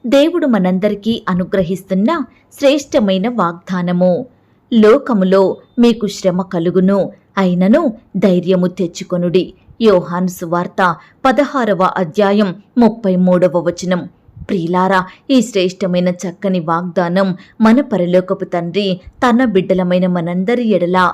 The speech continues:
నెరవేర్చి మనల్ని బహుగా ఆశీర్వదించును కాక. ఆమేన్. ప్రియ సహోదరి, సహోదరుడా, దేవుడు ఈ దినమున మనతో చెబుతున్న మాట,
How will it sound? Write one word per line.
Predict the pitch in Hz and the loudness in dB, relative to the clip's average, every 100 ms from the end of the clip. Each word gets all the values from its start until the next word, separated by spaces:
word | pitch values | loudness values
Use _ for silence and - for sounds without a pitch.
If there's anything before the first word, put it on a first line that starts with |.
| - | -2
నెరవేర్చి | 190 165 175 196 202 - 330 226 - _ 269 | -4 -4 -2 -2 -4 -4 -4 -4 -14 _ 2
మనల్ని | 254 240 220 | 2 2 0
బహుగా | 180 175 175 185 180 - | 0 -4 -4 -2 -2 -2
ఆశీర్వదించును | 180 180 170 170 180 180 208 247 | -4 -6 -8 -6 -4 -6 -6 -6
కాక. | 262 180 165 196 185 165 - _ - | -4 -6 -4 -2 0 -2 -8 _ -4
ఆమేన్. | 196 170 175 190 190 170 _ _ _ | -2 -2 -2 -2 -2 -4 _ _ _
ప్రియ | 185 175 | -6 -4
సహోదరి, | 180 180 - 185 180 175 | -4 -8 -4 -4 -2 -4
సహోదరుడా, | - 160 180 185 208 196 196 - - | -6 -6 -4 0 2 0 -2 -14 -4
దేవుడు | 190 180 170 180 190 | 0 2 2 0 0
ఈ | 214 190 | 0 0
దినమున | 185 180 180 | -2 0 0
మనతో | 180 180 180 190 | 2 2 0 -2
చెబుతున్న | 185 196 175 196 233 220 | -4 -4 -6 -2 4 4
మాట, | 220 214 220 339 330 | 4 0 2 0 0